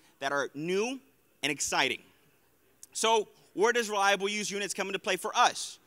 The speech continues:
Well, we have a testing site in Canada and in the U S with thousands of miners, and that they make sure that each miner that comes into that warehouse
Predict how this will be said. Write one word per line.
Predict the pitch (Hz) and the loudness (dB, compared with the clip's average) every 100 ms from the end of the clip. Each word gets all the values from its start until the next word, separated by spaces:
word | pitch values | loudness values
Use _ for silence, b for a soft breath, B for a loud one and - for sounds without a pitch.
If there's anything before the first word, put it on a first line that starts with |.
| b | b
Well, | 135 147 160 240 b b b | 0 4 4 2 b b b
we | 175 262 | -8 -4
have | 247 233 208 - | 2 2 2 -2
a | 208 226 | 0 0
testing | - 247 240 247 226 | -2 -2 -2 -4 -6
site | 226 220 220 | 0 0 0
in | 196 214 | -4 -6
Canada | - 190 190 127 80 b b b | 0 0 2 -2 -6 b b b
and | - 190 226 220 | -4 0 0 -2
in | - 180 | -4 -4
the | 180 | -2
U | 196 190 | 0 2
S | 139 - - b b | 2 -2 -10 b b
with | 190 - | 0 4
thousands | 196 269 240 196 | 4 4 2 -4
of | 170 | -6
miners, | 143 110 101 143 - B B - | -4 -4 -6 -10 -12 B B -10
and | 170 | 0
that | 180 | 0
they | 180 254 | 0 -4
make | 262 233 | -4 -4
sure | - 214 214 | -2 0 2
that | 170 - | 2 0
each | 202 254 - | -2 -2 -2
miner | 196 196 202 170 | -2 0 0 0
that | 131 | -2
comes | - 233 202 | -2 -4 -2
into | 214 208 | -2 -2
that | 170 147 | 0 0
warehouse | 135 151 160 160 - | 0 -2 0 -2 -4